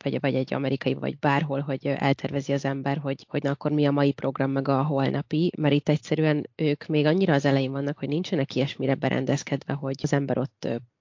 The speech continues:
programokat tudjon csinálni. Egy turistának nincs hova menni, nincsenek programok, ott az tud lenni a program, hogy merre szeretne az ember így kirándulni aznap, melyik várost, falut szeretné megnézni, és maga a feeling, ami, am-, amit ott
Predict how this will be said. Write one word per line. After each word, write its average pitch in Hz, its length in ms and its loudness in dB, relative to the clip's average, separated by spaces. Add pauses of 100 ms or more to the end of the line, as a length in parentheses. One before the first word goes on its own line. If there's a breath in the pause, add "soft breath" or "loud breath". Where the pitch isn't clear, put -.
(480)
programokat 139 560 0
tudjon 135 320 -6
csinálni. 143 340 2
Egy 143 100 4
turistának 151 560 0
nincs 165 220 0
hova 135 500 0 (480 soft breath)
menni, 139 680 2
nincsenek 147 580 -2
programok, 185 580 0
ott - 240 -2
az 165 180 0
tud - 160 -6
lenni 135 260 2
a - 40 -4
program, 175 480 0
hogy 151 260 -2
merre 143 240 4
szeretne - 420 -2
az 135 120 0
ember - 320 -2
így 131 320 -4
kirándulni 135 640 2
aznap, 160 340 2
melyik 135 360 -2
várost, 135 440 0
falut 127 300 -8
szeretné - 520 -6
megnézni, 214 560 2 (380 loud breath)
és - 220 -4
maga 180 340 2
a - 160 -4
feeling, 143 640 -2
ami, 135 260 -2
am-, 139 180 -4
amit 143 280 -4
ott 139 220 -6